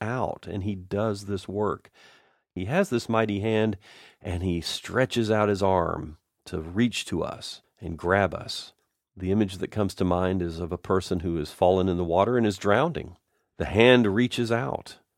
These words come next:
Our part is to grab the hand. If we refuse the help that's offered, well, then, of course, we'll continue to drown. But if we take that hand, it is a mighty hand with an outstretched arm.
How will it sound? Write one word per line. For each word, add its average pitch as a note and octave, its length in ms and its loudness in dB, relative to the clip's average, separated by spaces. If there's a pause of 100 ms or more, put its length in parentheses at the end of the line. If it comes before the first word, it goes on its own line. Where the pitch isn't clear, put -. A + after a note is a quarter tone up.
(220)
Our A#2 160 4
part C#3+ 280 2
is A2 140 -2
to F#2 80 -6
grab E2 340 2
the E2+ 100 -2
hand. C3 480 0 (220)
If F#2 160 -10
we F#2+ 120 -4
refuse G#2+ 480 -2
the F#2 100 -4
help A2+ 240 0
that's - 220 -2
offered, B2 380 2
well, E2+ 120 -4
then, E2+ 200 -4
of E2 120 -10
course, E2 300 -8 (680)
we'll F#2+ 100 -2
continue F#2 400 2
to D#2+ 80 -4
drown. F#2+ 440 4
But F2+ 140 -2
if F2+ 120 -6
we E2+ 100 -4
take - 360 -4
that A#2+ 180 -4
hand, G2 520 -2 (240)
it A2+ 120 -6
is G2 120 -6
a E2 60 -2
mighty F#2 520 0
hand D#2 480 -6 (180)
with - 140 -10
an E2 100 -2
outstretched F#2 680 0
arm. D#2+ 420 -4